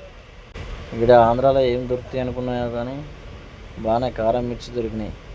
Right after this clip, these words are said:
తేజకాయలు ఎమకారం కోసుకుంటేనే ఎమ వాసన వస్తుంది. లైట్గా అయితే పసుపు వేస్తున్నా.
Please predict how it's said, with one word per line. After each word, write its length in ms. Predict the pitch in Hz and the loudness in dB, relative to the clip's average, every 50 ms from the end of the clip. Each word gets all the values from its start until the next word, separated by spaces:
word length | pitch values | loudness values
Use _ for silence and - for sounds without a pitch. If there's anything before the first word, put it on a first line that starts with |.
| - - - - - - - - - - - - - - - | -18 -18 -20 -20 -20 -20 -20 -18 -18 -18 -18 -18 -18 -16 -10
తేజకాయలు 580 | - 113 117 117 131 127 127 131 123 120 117 107 113 113 | -6 -6 -2 0 0 0 2 2 2 2 2 0 -2 -2
ఎమకారం 540 | 117 120 117 - 120 120 120 120 120 117 107 - - - - - - - - - - - - - - - - - - - - - - - - - - - - | -2 -4 -4 0 2 2 4 2 0 -2 -6 -10 -16 -20 -20 -20 -20 -20 -20 -20 -20 -20 -20 -20 -20 -20 -20 -20 -18 -18 -18 -18 -18 -20 -20 -20 -20 -16 -6
కోసుకుంటేనే 640 | 123 123 123 120 - 135 127 135 127 131 131 127 123 | -4 -4 -4 -4 -6 -10 -8 -6 -4 -4 -4 -4 -4
ఎమ 100 | 120 120 120 117 117 | -2 -2 -2 0 2
వాసన 220 | 120 120 117 - 120 | 2 0 0 -2 -8
వస్తుంది. 460 | 113 - - - 113 110 110 113 127 143 151 151 - - - - - - - - - - - - 117 | -10 -10 -10 -12 -10 -10 -8 -8 -8 -10 -12 -14 -16 -20 -20 -20 -20 -20 -20 -20 -20 -18 -18 -14 -10
లైట్గా 380 | 117 113 113 117 117 117 123 123 | -4 -2 0 0 0 -2 -2 -2
అయితే 200 | 120 117 123 127 | -2 -2 -4 -8
పసుపు 360 | 120 - 110 107 - - 123 | -8 -8 -10 -10 -10 -10 -8
వేస్తున్నా. 560 | 117 110 - - 117 110 110 110 117 127 143 | -8 -8 -8 -10 -10 -10 -8 -8 -8 -8 -10